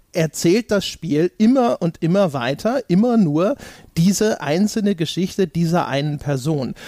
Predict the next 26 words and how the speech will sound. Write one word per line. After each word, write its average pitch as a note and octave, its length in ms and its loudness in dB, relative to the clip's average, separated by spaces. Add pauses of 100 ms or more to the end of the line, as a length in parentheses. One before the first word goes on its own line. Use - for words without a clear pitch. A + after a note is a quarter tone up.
(120)
Und - 240 0
obwohl D#3 640 -2
sie G3+ 180 -6
die - 200 -4
anderen G3 320 2
Charaktere E3 680 -2
begleiten C#3+ 640 -4
und C#3+ 180 -2
obwohl D3 360 -2
es G3+ 140 -2
ja E3 180 -2
auch F3 300 0
die F#3+ 160 0
Möglichkeit E3+ 580 0
gibt, E3 160 -6
dieses C3+ 340 -2
Reisegeplänkel, D3 960 -2
so C3+ 120 -6
nennt D3+ 200 -4
das C#3+ 140 -6
das C#3+ 160 -6
Spiel E3 180 -10
auf B2+ 140 -8
Deutsch E3+ 280 -6
zumindest, B2+ 520 -4 (400)
ähm, C#3 340 0